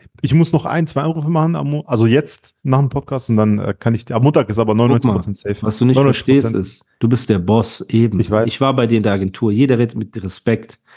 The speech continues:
Speaker 1: Ich
Speaker 2: Das
Speaker 1: weiß.
Speaker 2: Restaurant unten,
Speaker 1: Normal.
Speaker 2: Leute haben Angst, Ehrfurcht. So diese
Speaker 1: So, genau.
Speaker 2: Erdnussschalen, äh, diese Schale mit Erdnüssen ist immer ready, wenn du vorbeiläufst. Ich weiß das, Bruder. Die Leute stehen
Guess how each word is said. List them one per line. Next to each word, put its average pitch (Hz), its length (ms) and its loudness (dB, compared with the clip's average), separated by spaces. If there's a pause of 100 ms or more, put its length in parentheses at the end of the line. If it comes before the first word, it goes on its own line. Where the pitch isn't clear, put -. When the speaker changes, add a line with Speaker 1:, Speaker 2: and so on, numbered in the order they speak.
(260)
Speaker 1:
Ich 113 60 2
Speaker 2:
Das 113 100 0
Speaker 1:
weiß. 101 100 2
Speaker 2:
Restaurant 120 560 0
unten, 147 440 2
Speaker 1:
Normal. 113 460 -2
Speaker 2:
Leute 131 260 0
haben 110 140 0
Angst, 120 500 -4
Ehrfurcht. 123 800 -4
So 123 260 2
diese 104 300 0
Speaker 1:
So, 113 160 2
genau. 113 240 -2 (540)
Speaker 2:
Erdnussschalen, 120 1040 0 (300)
äh, 101 1000 -2
diese 110 460 -2
Schale 131 300 2
mit 113 160 0
Erdnüssen 131 360 0
ist - 120 -12
immer 143 220 2
ready, 156 240 2
wenn 98 120 0
du 92 80 -2
vorbeiläufst. 90 540 -2
Ich - 140 -8
weiß 170 240 2
das, 98 180 -2
Bruder. 92 260 -4
Die 95 80 -2
Leute 120 320 2
stehen 147 340 0